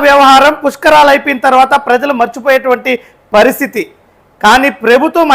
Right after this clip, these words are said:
ఐదు వేల కోట్ల రూపాయలతో మెడికల్ కాలేజీల నిర్మాణం చేపడితే శాశ్వతంగా ప్రజలందరికీ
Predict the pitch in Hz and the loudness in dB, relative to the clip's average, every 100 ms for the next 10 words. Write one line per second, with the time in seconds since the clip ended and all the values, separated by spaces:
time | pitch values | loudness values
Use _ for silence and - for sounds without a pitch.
0 | 269 277 285 277 277 269 277 277 277 277 | 0 0 0 0 -2 -2 0 0 2 0
1 | 269 277 220 220 269 285 269 254 233 247 | 0 -2 -2 -6 -6 -4 -2 -2 -2 -6
2 | 214 214 254 254 214 214 190 185 - 277 | -6 -4 -4 -4 -4 -4 -2 -6 -2 -2
3 | 302 - _ _ _ _ - 277 247 320 | -2 -10 _ _ _ _ -6 0 2 2
4 | 320 330 311 311 302 254 - - _ 226 | 2 0 2 2 4 2 0 -8 _ -2
5 | 233 277 277 277 277 285 | 0 2 0 0 -2 -2